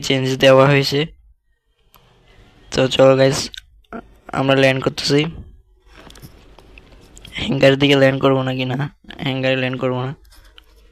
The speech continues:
চলো এখানে ল্যান্ড করি। এখানে সেভেন সেভেন কি দেখা যাইতেছে? মনে হয় সেভেন অ্যানিভার্সারি স্পেশাল কিছু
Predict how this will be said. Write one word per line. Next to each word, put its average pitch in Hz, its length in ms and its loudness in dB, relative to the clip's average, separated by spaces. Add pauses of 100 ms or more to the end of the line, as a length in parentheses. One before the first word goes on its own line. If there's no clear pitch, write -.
(3750)
চলো 135 200 2
এখানে 139 240 -2 (120)
ল্যান্ড 135 260 0
করি। 139 180 2 (1300)
এখানে 156 220 -2 (100)
সেভেন 143 260 2 (100)
সেভেন 131 300 4
কি 147 60 0 (100)
দেখা 131 220 4
যাইতেছে? 131 360 0 (520)
মনে 127 200 -4
হয় 131 140 -2 (140)
সেভেন 131 260 -2 (280)
অ্যানিভার্সারি 131 560 -6 (160)
স্পেশাল 135 500 -2
কিছু 135 160 -2